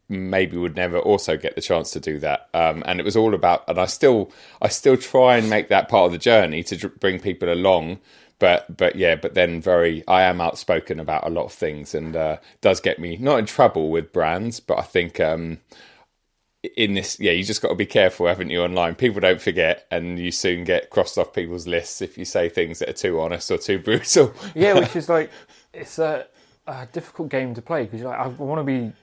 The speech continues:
Speaker 2: uh, subjective.
Speaker 1: Yes.
Speaker 2: But then at the same time, I have to keep the brand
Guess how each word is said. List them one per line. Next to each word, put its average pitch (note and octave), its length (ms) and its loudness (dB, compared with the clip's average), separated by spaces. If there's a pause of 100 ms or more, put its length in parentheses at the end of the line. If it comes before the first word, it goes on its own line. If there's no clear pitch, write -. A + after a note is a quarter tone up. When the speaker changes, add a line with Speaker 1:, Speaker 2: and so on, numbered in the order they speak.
(140)
Speaker 2:
uh, B2 60 -4 (160)
subjective. B2 800 -6
Speaker 1:
Yes. A2 360 2
Speaker 2:
But B2 80 0
then C3 160 0
at C3 80 -4
the C3+ 80 -2
same B2+ 240 0
time, A#2+ 220 0
I A2+ 60 2
have A#2+ 200 0
to A#2+ 80 -8
keep A#2+ 200 -10
the A2+ 60 -12
brand B2 480 -6